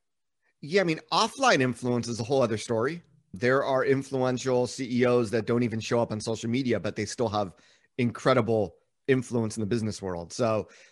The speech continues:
uh, that's <laughs> another story. But it's, speaking about online influence, I mean, the whole idea about social media, if we define it, is you have a user profile and you have user-generated content published on your user profile. So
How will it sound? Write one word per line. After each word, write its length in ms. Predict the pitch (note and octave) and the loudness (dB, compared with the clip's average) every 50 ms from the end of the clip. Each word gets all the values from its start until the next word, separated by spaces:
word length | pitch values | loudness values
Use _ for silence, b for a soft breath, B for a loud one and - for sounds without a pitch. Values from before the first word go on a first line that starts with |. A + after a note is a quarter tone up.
| b _ - | b _ -4
uh, 100 | A#2+ A#2+ | -2 0
that's 220 | A#2+ D#3 D3+ - E3+ | 0 0 0 0 0
<laughs> 60 | E3 | 2
another 240 | D3 C#3+ C3+ B2+ B2 | 4 4 4 4 2
story. 320 | - - A#2+ A#2 G#2+ G#2 | 0 -2 0 0 0 2
But 160 | G2+ A#2 A#2 - | 0 0 -2 -2
it's, 200 | A#2 C#3 B2 - | -6 -8 -8 -8
speaking 300 | - - F#3+ - F#3 D#3+ | -8 -6 -6 -4 -4 -2
about 260 | C#3 B2 B2 - - _ - | -2 -2 -2 -4 -4 _ -2
online 460 | B2 C3+ D3 E3 E3+ D#3 C#3 B2 A2+ | 0 0 2 2 2 2 2 2 4
influence, 600 | A#2+ C3+ C3+ - - A2 G2+ G2 F#2+ F#2+ - - | 2 0 0 -2 -6 -6 -6 -6 -6 -8 -6 -4
I 40 | A2+ | -4
mean, 180 | A#2+ A#2+ A#2+ | -2 -2 -2
the 80 | A#2 A#2 | -2 -4
whole 220 | - D3+ D3+ D#3+ | -2 2 2 4
idea 580 | D3 B2+ A#2+ G2+ B2 C3 C3+ B2 A2+ G#2+ G#2 b b b b b b b b b - | 4 4 2 2 2 4 4 6 4 4 2 b b b b b b b b b 0
about 220 | B2+ B2 B2+ B2 - | 2 2 2 2 2
social 340 | - C#3+ C3+ A#2+ - A#2+ | 0 0 0 0 0 0
media, 340 | A2+ A#2+ C#3 D#3+ D#3 C#3 A#2+ | 0 0 0 2 4 4 4
if 80 | G#2+ A2+ | 4 2
we 100 | B2 A#2+ | 0 -2
define 440 | G2 G#2+ - - D3 E3+ F#3 E3+ C3 | -2 -4 -4 -4 -2 -2 0 0 0
it, 100 | A#2+ G#2+ | 0 -2
is 180 | A2+ G#2+ G#2+ | -2 -4 -4
you 100 | A2+ A#2 | -4 -4
have 300 | A2+ B2+ B2+ C3 B2+ A2 | -2 0 0 0 2 0
a 100 | A#2+ A2+ | 0 0
user 520 | G#2+ G2+ G#2+ A#2+ C3 C3 A2+ B2+ A#2+ A2+ G#2 | -2 0 0 0 0 0 2 0 0 0 -2
profile 800 | - - - D#3 F2+ - - F#2 F#2 F2+ F2+ G#2 A2 A2+ - _ _ _ _ _ _ _ - | -4 -4 -2 -2 -2 -2 -4 -6 -4 -4 -2 -4 -4 -6 -10 _ _ _ _ _ _ _ -2
and 160 | A#2 A#2 A#2+ | 0 0 2
you 100 | A#2+ C3 | 2 2
have 220 | A#2+ B2+ B2+ G2+ | 2 2 0 0
user-generated 840 | G#2 A2 C3 C3+ A#2 C3 A#2 B2 A#2+ A#2 A#2+ A#2+ A#2 A2 A2 F2+ - | 0 0 0 2 2 0 0 0 0 2 2 2 2 0 0 -4 -8
content 480 | - - D3 D3+ C#3 - A#2 G2+ F#2+ | -6 -2 -2 -2 -2 -2 -4 -6 -4
published 380 | - A#2 A#2 A#2 A2+ G#2 - - | -4 -4 -4 -2 -4 -4 -4 -4
on 100 | A#2+ G#2+ | -4 -4
your 100 | G#2+ G#2+ | -4 -4
user 240 | G#2 A2 G2 F2+ F#2 | -4 -6 -6 -8 -6
profile. 540 | - - B2 A#2 G2+ - F2+ F2 F2 F2 F#2 | -4 -2 -2 -2 -2 -4 -6 -6 -6 -8 -8
So 320 | - - G#2+ G2+ G2 b | -4 -2 0 0 -2 b